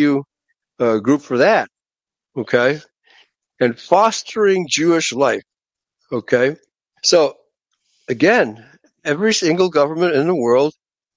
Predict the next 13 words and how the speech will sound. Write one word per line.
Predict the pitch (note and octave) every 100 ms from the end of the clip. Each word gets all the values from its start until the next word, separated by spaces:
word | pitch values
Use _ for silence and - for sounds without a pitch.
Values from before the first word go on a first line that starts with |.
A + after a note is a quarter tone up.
| _ _
is | C3+ A#2+
geared | G#2 A#2+ C#3+ F3 -
toward | - D3+ -
<laughs> |
helping | B2+ C#3 - - E3
Jews. | F#3 G#3+ A#3 -
There's | - B2+
simply | - - - - -
no | D#3
doubt | D#3+ D#3
about | F3+ A#3 A3
it. | C3+ _ _
Okay. | C#3 C3+ C#3+ E3